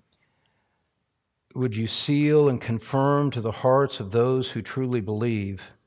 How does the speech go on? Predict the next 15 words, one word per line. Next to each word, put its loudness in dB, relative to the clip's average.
the -4
reality 4
of -4
salvation, 0
that -6
they -2
might -2
find -2
joy -2
in -8
Christ -6
as -6
they -2
leave -4
today? -6